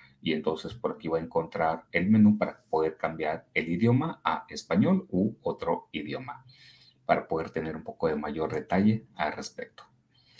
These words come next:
Y entonces, pues bueno, con esto vamos a avanzar un poquito más sobre también que, eh, se puede echar mano de las listas de YouTube.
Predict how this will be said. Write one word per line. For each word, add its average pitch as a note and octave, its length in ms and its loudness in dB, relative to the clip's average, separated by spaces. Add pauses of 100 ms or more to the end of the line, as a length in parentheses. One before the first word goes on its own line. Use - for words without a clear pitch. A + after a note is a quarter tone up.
(260)
Y - 120 -2
entonces, G#2+ 420 8
pues D#2+ 160 -2
bueno, A2+ 320 4
con E2+ 220 6
esto F2+ 500 2 (1160)
vamos F2 340 6
a E2+ 40 6
avanzar D#2 300 0
un F2 80 2
poquito F#2+ 380 2
más A#2+ 340 8 (300)
sobre G#2 540 4 (200)
también A2+ 460 6 (500)
que, G#2+ 520 4
eh, D#2+ 420 -4 (340)
se - 140 0
puede G#2 220 8
echar G#2+ 180 4
mano B2 480 6
de F#2+ 300 4
las D#2+ 200 2
listas E2+ 300 -2
de D#2 100 -2
YouTube. F2 440 -2